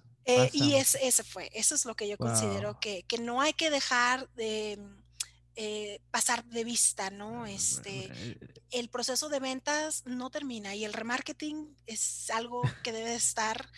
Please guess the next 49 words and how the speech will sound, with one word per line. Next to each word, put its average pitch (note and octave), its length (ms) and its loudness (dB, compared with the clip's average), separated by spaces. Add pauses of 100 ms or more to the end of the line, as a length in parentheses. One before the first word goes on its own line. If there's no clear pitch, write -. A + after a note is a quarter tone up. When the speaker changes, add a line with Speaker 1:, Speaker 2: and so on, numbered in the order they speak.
(320)
Speaker 1:
activado, C4 720 6
es C4+ 140 6
un C3+ 80 8
Speaker 2:
Activado - 20 10
Speaker 1:
switch C3 520 10
que B2 80 4
Speaker 2:
siempre, C3 40 6
es D4 100 10
Speaker 1:
debe - 20 12
Speaker 2:
un C#3+ 80 10
Speaker 1:
estar - 0 -
Speaker 2:
switch - 380 8
que D4 120 4
no D3+ 120 10
se E3 140 10
debe D#3+ 100 12
Speaker 1:
permanentemente. C3 500 10
<laughs> - 0 -
Speaker 2:
apagar. - 0 - (500)
<laughs> D3 680 0
Speaker 1:
Exacto, A#3 1120 4
Speaker 2:
Es, C#3 260 -2
me, D3 200 6
me, D3 200 6
me D3+ 160 8
Speaker 1:
exacto. - 20 2
Speaker 2:
llegan, D3 420 8
me C3+ 120 6
Speaker 1:
Ujú. - 0 -
Speaker 2:
llega D3 320 8
eso D3+ 200 4
que - 80 -6
acabas C#3 280 8
de C#3 80 8
decir, B2 320 4
Speaker 1:
Sí. - 40 -8
Speaker 2:
porque A#2 280 0
sí, C3 280 6
a A#2+ 80 6
veces C3 320 4
uno D3+ 160 6
llega D3 260 8
a D3 40 10
veces D3 280 4
a D3+ 60 2
su B2+ 100 -4
zona C#3 220 4
de D3+ 100 8
confort D3+ 580 6